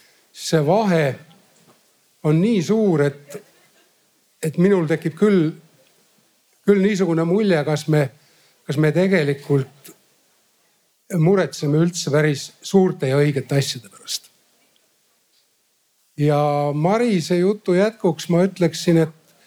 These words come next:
ma arvan, viimasest paarist aastaks tuleks kõrva taha panna see,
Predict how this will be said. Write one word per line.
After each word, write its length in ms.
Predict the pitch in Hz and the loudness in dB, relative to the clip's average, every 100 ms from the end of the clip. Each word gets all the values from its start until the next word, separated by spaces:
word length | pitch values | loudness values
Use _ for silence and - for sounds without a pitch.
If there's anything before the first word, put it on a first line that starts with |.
| _ _ _ _ _ _ _ _ _ _ _ - | _ _ _ _ _ _ _ _ _ _ _ -4
ma 140 | 160 214 | 0 2
arvan, 400 | 220 180 175 175 - - _ - _ _ _ _ _ - | 2 0 0 0 -4 -18 _ -20 _ _ _ _ _ -2
viimasest 540 | 185 254 220 160 160 - | 0 2 0 -2 -4 -2
paarist 420 | 220 208 175 202 | 0 0 0 0
aastaks 500 | 196 170 - 151 - | 0 0 -4 -4 -4
tuleks 380 | 175 160 - - | 0 0 -2 -2
kõrva 300 | 196 202 175 | 0 0 0
taha 220 | 160 156 | 0 0
panna 300 | 156 160 156 151 | 0 0 -2 0
see, 300 | 190 180 | 0 0